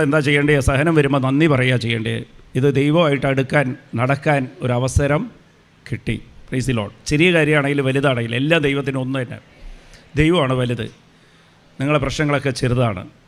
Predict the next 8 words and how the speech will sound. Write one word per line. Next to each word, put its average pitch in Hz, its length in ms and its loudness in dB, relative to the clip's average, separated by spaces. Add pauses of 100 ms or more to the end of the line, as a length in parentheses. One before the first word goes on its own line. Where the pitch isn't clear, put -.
(120)
എങ്ങനെ 156 280 2
അവഗണിക്കുക 156 560 2
നിങ്ങളെ? 131 240 -2 (1400)
നിങ്ങളെ 185 300 4
തന്നെ 170 200 4 (520)
മറക്കുക 147 380 2
എന്ന് 170 160 4
പറയുമ്പോൾ 135 400 2